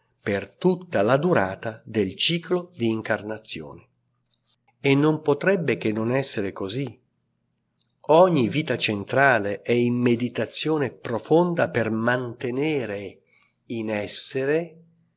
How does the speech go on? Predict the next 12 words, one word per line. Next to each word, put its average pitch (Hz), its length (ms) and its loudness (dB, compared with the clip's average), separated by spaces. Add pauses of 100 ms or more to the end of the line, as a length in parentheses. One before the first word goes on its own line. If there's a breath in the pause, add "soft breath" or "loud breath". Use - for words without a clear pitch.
(140)
la 90 120 -10
sua 135 300 -4
creazione. 92 840 -10 (1700)
Pensate 127 520 2
a - 20 4
un 107 140 0
logos 113 460 2
solare 110 720 0 (880 soft breath)
che 110 520 4 (760 soft breath)
in 117 400 6
perenne 127 640 4
meditazione 104 1300 -4